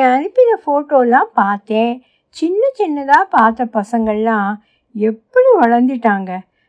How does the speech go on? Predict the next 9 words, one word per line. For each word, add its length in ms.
நிறைய 360
பேர் 260
பேரே 480
தெரியல. 440
அவளுக்கு 420
இது 200
தலை 280
தீபாவளி 500
இல்ல? 180